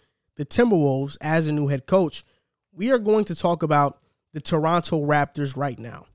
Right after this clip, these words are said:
The Toronto Raptors are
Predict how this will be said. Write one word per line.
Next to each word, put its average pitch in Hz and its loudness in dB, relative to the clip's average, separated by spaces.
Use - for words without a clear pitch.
The 175 2
Toronto 240 2
Raptors 185 2
are 147 4